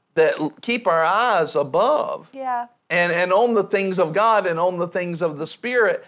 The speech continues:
Speaker 1: not on the things that are feeding our soul,
Speaker 2: Yeah.
Speaker 1: right? And this trap is a major, major trap,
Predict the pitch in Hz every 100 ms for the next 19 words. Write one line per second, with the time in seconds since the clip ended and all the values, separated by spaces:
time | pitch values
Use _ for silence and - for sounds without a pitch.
0 | _ 160 185 262 269 247 196 190 202 196
1 | 190 185 180 185 180 165 170 - 202 196
2 | 185 175 170 170 247 226 - - - 269
3 | 269 139 175 190 _ _ _ - 165 170
4 | 160 165 165 175 - - - 190 196 196
5 | 151 147 147 139 139 143 226 247 190 135
6 | 143 147 143 151 139 147 147 - 101 -
7 | -